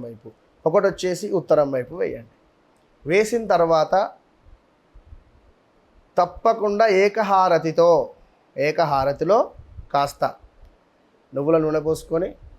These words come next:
లేదా నెయ్యి వేసుకొని మూడు వత్తులు వేసి ముందుగా దాన్ని వెలిగించేసి దానితో ఈ ఆరు దీపాలను వెలిగించాలి. ఇది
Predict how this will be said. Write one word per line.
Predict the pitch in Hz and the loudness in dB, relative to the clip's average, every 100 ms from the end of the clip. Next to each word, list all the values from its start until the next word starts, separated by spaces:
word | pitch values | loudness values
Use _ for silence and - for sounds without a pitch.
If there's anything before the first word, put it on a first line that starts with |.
| - - - 139 | -18 -18 -10 -4
లేదా | 143 143 | 0 0
నెయ్యి | 139 147 156 | -2 -4 -4
వేసుకొని | 151 - 160 190 240 _ 135 | -4 -4 -4 -4 -8 _ -6
మూడు | 147 151 | -2 0
వత్తులు | 139 - 175 147 | 0 -2 -2 -2
వేసి | 139 196 220 147 | -4 -8 -8 -6
ముందుగా | 151 156 160 | -4 -2 0
దాన్ని | 143 135 | 0 -2
వెలిగించేసి | 131 151 165 160 147 135 208 277 _ _ _ _ _ | -6 -4 -4 -4 -8 -8 -10 -12 _ _ _ _ _
దానితో | 127 165 190 208 202 214 214 135 - - _ - _ - _ - - 180 | -2 2 2 2 2 4 4 2 -4 -20 _ -20 _ -20 _ -20 -6 -6
ఈ | 180 - 220 | 0 4 6
ఆరు | 196 202 | 6 4
దీపాలను | 185 175 165 156 185 | 2 2 2 4 2
వెలిగించాలి. | 165 139 135 113 131 107 _ _ _ - - - _ _ _ 139 | 0 -2 -10 -12 -16 -16 _ _ _ -20 -20 -20 _ _ _ -8
ఇది | 151 | -6